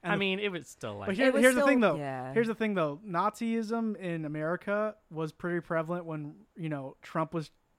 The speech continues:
Speaker 1: trying to get into office, but it exploded as soon as he got into office.
Speaker 2: Yeah.
Speaker 1: So this movie coming out prior,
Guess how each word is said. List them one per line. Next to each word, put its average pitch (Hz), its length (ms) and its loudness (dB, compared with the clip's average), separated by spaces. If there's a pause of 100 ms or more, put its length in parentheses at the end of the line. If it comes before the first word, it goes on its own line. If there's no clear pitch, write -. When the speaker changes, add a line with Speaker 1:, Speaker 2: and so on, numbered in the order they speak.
(160)
Speaker 1:
trying 160 340 0
to 170 60 0
get 185 120 -2
into 185 160 -4
office, 190 540 2 (380)
but 175 120 -2
it 165 140 2
exploded 180 600 0
as 156 240 -2
soon 196 400 0
as 175 100 -2
he 160 80 -2
got 151 300 0
into 185 380 -2
office. 123 460 -10 (120)
Speaker 2:
Yeah. 120 180 0
Speaker 1:
So 185 140 0
this 214 180 0
movie 262 180 2
coming 233 260 0
out 196 200 4
prior, 196 580 2